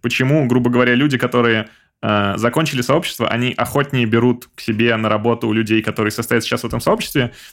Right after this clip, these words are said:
Дело не только в ностальгических чувствах, а дело в том, что такие сообщества — это отличный фильтр.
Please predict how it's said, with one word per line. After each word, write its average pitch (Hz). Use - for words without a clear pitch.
Дело 135
не 131
только 143
в 127
ностальгических 123
чувствах, 127
а 110
дело 131
в 139
том, 143
что 123
такие 123
сообщества — 131
это 117
отличный 120
фильтр. 185